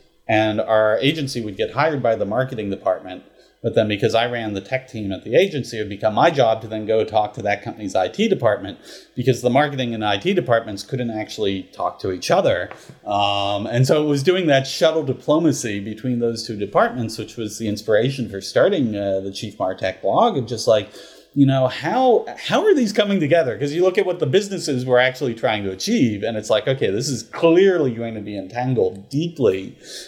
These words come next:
Um, but yeah, there was a lot of just, like, cultural and, uh, yeah, even just, like, professional, like, headspace, uh, of, like, context that people knew what to expect, uh, that we had to, we had to bridge.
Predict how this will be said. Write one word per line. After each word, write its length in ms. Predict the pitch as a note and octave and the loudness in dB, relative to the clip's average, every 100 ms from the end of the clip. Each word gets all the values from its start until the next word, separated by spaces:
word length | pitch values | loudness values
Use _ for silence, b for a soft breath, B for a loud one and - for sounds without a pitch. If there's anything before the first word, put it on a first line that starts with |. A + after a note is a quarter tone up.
| B - | B -2
Um, 680 | G2 G2 G2 G2 F#2+ F#2 - | 2 4 2 0 -4 -6 2
but 200 | G#2 A2 | 2 4
yeah, 260 | C3 G#3+ | 4 4
there 180 | B2 D3+ | 2 0
was 200 | C4+ G#3 | 0 -2
a 80 | C3+ | -2
lot 360 | A2+ A#2+ D#3 D#3+ | -2 -2 -2 -4
of 140 | B2 | -6
just, 260 | B2+ B2 A#2+ | -8 -4 2
like, 340 | G#2 G2 G2+ - _ _ _ - - | 4 2 -2 -20 _ _ _ -20 -4
cultural 1080 | A#2+ C#3+ - - D#3+ D#3 D#3 D3+ D3+ D3+ - G#2+ | 0 0 0 -8 -4 0 2 2 2 0 -2 -2
and, 560 | G#2+ G#2 G2+ G2+ G2+ | 0 0 0 0 4
uh, 420 | G2 F#2+ F#2+ F#2+ - B B B B - | 4 6 4 -2 -8 B B B B 0
yeah, 240 | A3 A#3+ | 2 4
even 220 | D#3 A3 | 2 -2
just, 200 | G#3+ F#3 | -2 2
like, 280 | D#3 C#3 - | 2 2 -2
professional, 720 | B2+ - C#3+ C#3+ - C3+ B2 | -6 0 2 2 0 0 2
like, 280 | A2+ G#2 G2 - _ - | 2 2 0 -8 _ -12
headspace, 960 | - D3+ E3 - B2 F#2 F#2 - - A2+ | 0 0 2 0 2 2 -2 -8 -8 -2
uh, 260 | G#2+ G#2 - | 2 2 2
of, 240 | G#2+ G2+ | -2 0
like, 200 | G#2 G2 | 0 0
context 580 | - C#3 C#3+ A#2+ - - | 0 0 0 0 -2 -6
that 120 | G#2 | -8
people 460 | A#2+ A2+ A2+ G#2 G2+ G#2 | -6 0 0 0 -2 0
knew 500 | A2 F#3 D3+ G2+ G2 - B B | 2 4 2 -2 -6 -10 B B
what 200 | A#2+ - | 0 2
to 100 | B2 | -2
expect, 640 | A2 - D3+ D3 - - - | 0 0 0 0 -4 -16 -10
uh, 580 | G#2+ F#2+ F#2+ G2 F#2+ G2 | -4 -2 0 -2 -4 -4
that 260 | G2 G2+ A2 | -4 -4 -2
we 80 | A2 | 0
had 180 | D3+ | 0
to, 300 | D#3 F3+ E3+ C3+ | 0 0 -2 0
we 100 | D#3+ | 0
had 140 | F3 | 0
to 80 | - | -2
bridge. 580 | E3 G#3 G2+ - - | 2 2 2 -4 -18